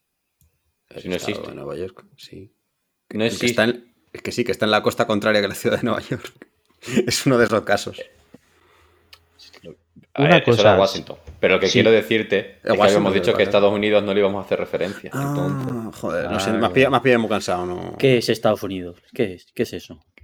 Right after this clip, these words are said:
Speaker 2: Eso es lo
Speaker 4: No
Speaker 2: que estamos
Speaker 4: entiendo.
Speaker 2: muy juntitos.
Speaker 4: ¿Qué, qué es un Estados Unidos? Yo no conozco un Estados Unidos.
Speaker 1: Bueno,
Speaker 2: Y
Speaker 1: pues,
Speaker 2: os
Speaker 1: pues
Speaker 2: vais a
Speaker 1: está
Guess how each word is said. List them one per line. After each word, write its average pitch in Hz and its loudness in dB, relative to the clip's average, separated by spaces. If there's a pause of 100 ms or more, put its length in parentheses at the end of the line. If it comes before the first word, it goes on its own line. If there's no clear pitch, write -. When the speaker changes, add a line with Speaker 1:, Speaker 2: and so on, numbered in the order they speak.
(100)
Speaker 2:
Eso 101 0
es 110 -6
lo 117 2
Speaker 4:
No 120 4
Speaker 2:
que 110 2
estamos 98 0
Speaker 4:
entiendo. - 0
Speaker 2:
muy 95 -4
juntitos. 143 2
Speaker 4:
¿Qué, - -16
qué 160 6
es 160 0
un 143 2
Estados 131 2
Unidos? 101 -2
Yo 113 2
no 147 2
conozco 117 2
un 101 -2
Estados 95 -4
Unidos. 95 -8 (1400)
Speaker 1:
Bueno, 120 2
Speaker 2:
Y 113 6
Speaker 1:
pues, 110 6
Speaker 2:
os - 2
Speaker 1:
pues 107 6
Speaker 2:
vais 117 6
a - 4
Speaker 1:
está 123 8